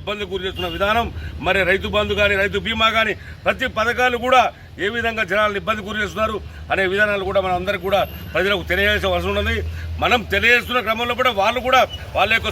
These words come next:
సూచనలు, సలహాలు మనకు కూడా ఇవ్వడం జరుగుతుంది. కనుక మనం ప్రతి గడప గడప పోవాలని ఈ విధంగా కోరుకుంటూ, మరి మన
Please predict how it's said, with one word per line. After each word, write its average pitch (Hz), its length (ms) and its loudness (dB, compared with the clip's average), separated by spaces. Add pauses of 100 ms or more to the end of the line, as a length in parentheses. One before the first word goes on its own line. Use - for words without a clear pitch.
సూచనలు, 233 400 -2
సలహాలు 214 380 2
మనకు 202 200 -4
కూడా 196 160 -2
ఇవ్వడం 214 240 -2 (300)
జరుగుతుంది. 214 400 -2
కనుక 226 180 2 (460)
మనం 196 120 0 (100)
ప్రతి 190 180 -2 (100)
గడప 190 220 0
గడప 220 180 0 (100)
పోవాలని 214 380 2 (360)
ఈ 160 100 -2
విధంగా 196 240 2 (100)
కోరుకుంటూ, 220 400 4 (400)
మరి 196 120 2 (140)
మన 185 80 -2